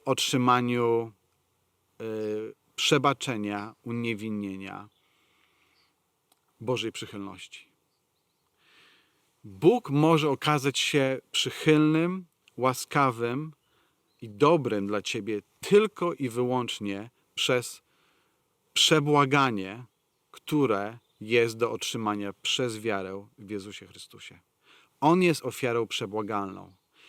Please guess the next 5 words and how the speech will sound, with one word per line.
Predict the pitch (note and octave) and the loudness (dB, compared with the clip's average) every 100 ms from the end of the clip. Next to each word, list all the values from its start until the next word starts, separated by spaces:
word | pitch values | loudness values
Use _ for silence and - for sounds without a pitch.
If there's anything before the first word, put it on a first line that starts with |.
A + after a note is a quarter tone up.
| _ - | _ -4
Jego | A#2 F3 G3 F#3+ | 4 4 4 2
ofiara | E3 - F#3+ E3 B2+ | 0 0 2 4 4
jest | A#2 C3 A#2+ | 4 2 2
wystarczająco | B2 - - C#3 D3+ D3+ E3+ E3 | -4 -2 0 0 2 2 2 -2
skuteczna, | - - - D#3+ G3 G3 - G#2+ F#2 G#2 | -4 -6 -6 -2 0 2 0 -2 -4 -6